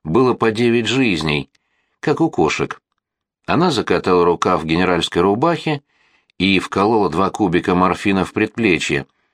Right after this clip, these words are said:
чуть ниже старого осколочного шрама. Пока пришивала к мундиру пуговицу, правда, не форменную,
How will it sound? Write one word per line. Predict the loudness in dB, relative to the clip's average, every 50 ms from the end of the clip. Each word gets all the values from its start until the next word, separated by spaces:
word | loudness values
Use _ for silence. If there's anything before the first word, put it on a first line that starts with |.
| _ _
чуть | _ -6 -4 -4 -2 0 2
ниже | 2 2 4 2 0 0
старого | -2 -2 -2 0 0 2 2 2 0
осколочного | 0 -2 -2 -2 0 0 0 0 0 -2 -2 0 0 0
шрама. | 0 0 2 2 0 0 -2 -4 -6 _ _ _ _ _ _ _ _ _ _ _ _ _ _ _ _ _ _ _ _ -2
Пока | -2 0 2 0 0
пришивала | 0 0 -2 0 0 0 0 2 0 0 0
к | 0
мундиру | 0 0 2 0 0 0 -2
пуговицу, | -2 -2 -2 0 2 2 2 2 0 -2 -4 -4 -6 _ _ _ _ _ _ _ _ _
правда, | -2 0 0 0 2 0 0 0
не | 0 0 -2
форменную, | -2 0 0 2 2 2 0 -2 -2 -2 -2 -4 -6 -8